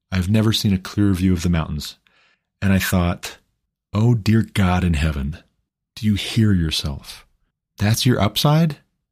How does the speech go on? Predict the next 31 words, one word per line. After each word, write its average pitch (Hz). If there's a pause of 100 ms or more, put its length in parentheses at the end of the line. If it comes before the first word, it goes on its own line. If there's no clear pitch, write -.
(200)
That's 107
your, 131
that's 117
gonna 139
be 127
the 113
upside 120
that 104
you 104 (560)
refer 110
back 92
to 135
again 127 (720)
when 101 (280)
California 107
announces 98 (540)
nobody's 104
gonna 101
be 92
allowed 87
to 85
buy 87 (100)
internal 87
combustion 87
engine 82
vehicles 90 (760)
by 92
the 90
year 90
twenty 92
thirty-five. 90